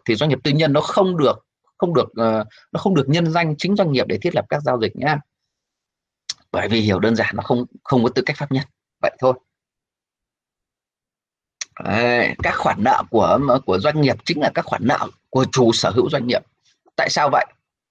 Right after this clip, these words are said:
Thế tại sao doanh nghiệp tư nhân lại không có tư cách pháp nhân? Thì nó được giải thích là gì? Do doanh nghiệp tư nhân ấy, nó không có tài sản riêng.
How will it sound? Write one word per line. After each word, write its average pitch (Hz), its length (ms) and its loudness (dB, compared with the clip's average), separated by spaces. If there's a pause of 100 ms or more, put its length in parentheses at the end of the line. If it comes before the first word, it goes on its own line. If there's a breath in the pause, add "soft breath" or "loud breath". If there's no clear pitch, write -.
(600)
Thế 127 180 -4
tại 123 140 0
sao 127 200 0
doanh 131 220 2
nghiệp 110 160 0
tư 127 80 0
nhân 123 220 0
lại 135 160 0
không 131 160 -2
có 127 100 2
tư 127 160 -4
cách 139 120 -2
pháp 139 140 -4
nhân? 147 160 0 (720 soft breath)
Thì 104 140 -4
nó 156 380 2
được 127 200 0
giải 92 220 0
thích 202 140 -2
là 117 100 0
gì? 107 200 0
Do 165 500 0
doanh 170 280 0
nghiệp 123 160 0 (100)
tư 147 120 -4
nhân 175 340 -2
ấy, 196 200 -4 (880)
nó 127 140 2
không 220 540 -2
có 180 300 4 (100)
tài 127 280 -2
sản - 380 -4
riêng. 170 320 0